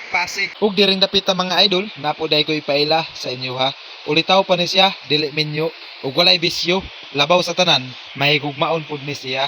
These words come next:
Tawgon lang di ay nato siya sa pangalan nga nag-uluhan, G R Mituda. Uraray! Karong adlaw day, mga idol, gusto jud nako i-welcome si Idol Rams Amak Pasig sa iyang naabot nga views, two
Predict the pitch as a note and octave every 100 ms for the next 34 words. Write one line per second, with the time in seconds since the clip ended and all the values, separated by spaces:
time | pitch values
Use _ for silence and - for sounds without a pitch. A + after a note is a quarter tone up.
0 | - - G3+ G3 G3+ G3 F#3+ F#3+ F#3+ F#3+
1 | F#3 F3+ F3+ F#3 G3 - - D3+ D#3+ E3
2 | D3+ C3 - - - E3+ F#3 F3 F3 E3+
3 | E3 F3+ D#3 B2+ A2+ - - C3 G3 -
4 | G3+ E3 B2+ F#2+ - - - C#3+ E3 -
5 | - E3+ D#3+ A#2+ - - - G#3+ A3 A3+
6 | E4 G4+ G4+ F#4+ F#4 E4+ D#4 D4+ - B3+
7 | C4 A3+ F#3+ G#3+ G#3+ G3+ G3+ G3 G3 F#3
8 | F#3 A3+ D#3+ - - E3+ C#3+ C#3 E3 F3+
9 | D3+ D3+ D#3 D#3 E3+ F3 E3 D#3 D#3 E3
10 | F#3 D#3 - - - D3+ G3 E3+ - E3+
11 | F#3 F3+ - E3 D#3+ F3+ F3 - F3 G#3
12 | G#3 F#3+ F#3 F#3+ G3+ G3+ - D#3 F3 C#3
13 | F3+ G3+ - - - - - - A#3+